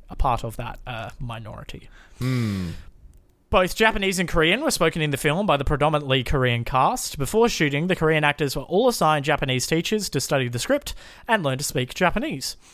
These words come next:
Speaker 1: After the screening at Cannes, actress Min Hee Kim was applauded by Japanese journalists for her proficiency in Japanese.
Speaker 2: Wow. Okay.
Speaker 1: It's very cool.
Speaker 2: Yeah.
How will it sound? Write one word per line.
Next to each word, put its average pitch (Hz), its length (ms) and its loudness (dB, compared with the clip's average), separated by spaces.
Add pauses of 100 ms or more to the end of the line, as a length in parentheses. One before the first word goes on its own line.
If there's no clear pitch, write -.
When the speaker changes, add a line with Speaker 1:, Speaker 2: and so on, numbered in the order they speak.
(320)
Speaker 1:
After 156 200 0
the 131 120 -2
screening 156 320 2
at 139 100 -2
Cannes, 202 540 0
actress 170 360 -2
Min 170 140 0
Hee 147 180 2
Kim 226 320 0 (300)
was 139 140 0
applauded 190 520 2
by 135 140 4
Japanese 139 460 0
journalists 196 500 0
for 226 140 -2
her 208 80 2
proficiency 170 640 -2
in 170 100 0
Japanese. 202 640 -6 (240)
Speaker 2:
Wow. 381 320 2 (880)
Okay. 320 280 2 (280)
Speaker 1:
It's - 80 -14
very 120 220 0
cool. 175 260 -2 (280)
Speaker 2:
Yeah. 233 240 -2